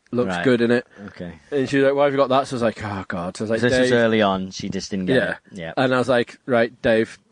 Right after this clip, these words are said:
Speaker 1: do you, do you want this Unifigure? 'Cause you love Final Fantasy anyway, so you might as well have that. There's
Speaker 2: Yeah.
Speaker 1: no point in me having it."
Speaker 2: Okay.
Speaker 1: And he's like, "Oh, yeah, that'd be amazing." And then, like, I go around your house and I'm like, "Yeah, I li-, I like, the-, these look awesome," but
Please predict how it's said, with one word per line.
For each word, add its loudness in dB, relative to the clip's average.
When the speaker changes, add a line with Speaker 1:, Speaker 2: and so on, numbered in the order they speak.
Speaker 1:
do 2
you, 0
do -4
you 2
want 0
this -2
Unifigure? 0
'Cause -6
you 2
love 2
Final -2
Fantasy -2
anyway, 0
so -2
you 4
might 2
as -8
well 0
have -2
that. -4
There's -2
Speaker 2:
Yeah. 4
Speaker 1:
no 2
point 0
in -8
me -8
having -6
it." -4
Speaker 2:
Okay. -2
Speaker 1:
And -2
he's 0
like, 2
"Oh, 0
yeah, 0
that'd 2
be -2
amazing." 0
And 0
then, 2
like, 0
I 4
go 2
around 2
your 2
house 2
and 0
I'm 2
like, 0
"Yeah, 2
I 2
li-, 2
I 0
like, 2
the-, 0
these -6
look -4
awesome," 0
but 0